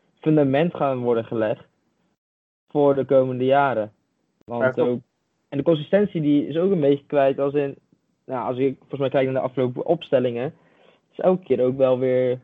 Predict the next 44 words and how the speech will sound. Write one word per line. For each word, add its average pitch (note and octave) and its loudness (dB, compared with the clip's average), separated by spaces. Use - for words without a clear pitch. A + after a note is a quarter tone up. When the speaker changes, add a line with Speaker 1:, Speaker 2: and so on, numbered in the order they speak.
Speaker 1:
zoeken. C#3+ 0
Als A#2+ -6
in A#2+ -4
dan B2 0
weer, A#2+ 2
eh, A#2+ 0
eh, A#2 -2
hoe A#2+ -2
heet B2 -4
het, A#2+ -8
eh, G#2+ -2
Aubameyang D3 2
linksbuiten, C3 0
dan A#2 -6
toch A#2+ -6
wel B2 -6
Saka C#3+ 0
erin, B2+ -2
dan, G#2+ -6
eh, G#2+ -6
dan A2 -2
toch, A#2+ 2
eh, D3 2
Ødegaard C#3+ 4
op B2+ -6
tien. C3+ -6
Dus, C3+ -14
eh, C3 -2
ja, A#2+ -6
ik C#3+ -2
denk D3+ 2
dat D#3 0
hij D3+ 0
er D3+ 2
ook D#3+ 0
nog E3 -2
niet D#3 0
helemaal D3+ 2
uit D3 0
is C#3 -8
wat D3+ -2
hij B2+ -4
nou A2 -6
wil. G#2+ -6